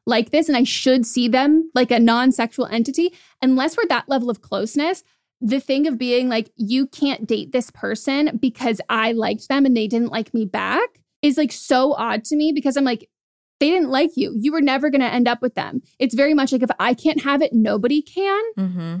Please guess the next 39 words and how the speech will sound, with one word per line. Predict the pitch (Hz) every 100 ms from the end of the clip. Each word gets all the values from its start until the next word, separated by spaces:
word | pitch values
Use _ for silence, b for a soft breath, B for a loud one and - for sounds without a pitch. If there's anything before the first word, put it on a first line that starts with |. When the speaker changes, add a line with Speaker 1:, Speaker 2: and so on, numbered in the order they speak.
| 302
Speaker 1:
And | 285 254
that's | 285 359 -
so | - 294 277 285
weird | 240 240 254 226
to | 226
me | 190 202
because, | 254 269 226 -
again, | 208 233 226 285 349 277
if | 226
we | 214 233
are | 302 349
close | - 185 196 302 -
friends, | 226 190 254 453 508 - _ _ _ _ _ _ _ _
that | 220 262 311
will | 349
happen | 262 262 269 240
naturally. | 196 214 - 220 202 202
You | 208 226 285
don't | 330 294
have | 233
to | 247
tell | 220 233 226
me | 196
that. | 165 131 -
And, | 269
like, | 247
shitty | 294 - 349 403
friends, | 269 294 277
sure. | 277 226
Shitty | - 262 262
friends | 269 262
steal | - 247
your | 262
boyfriends, | 220 240 233 233 233
like, | 220 -
do | 233
whatever. | 240 180 220 269
But, | 269 269
like, | 240 -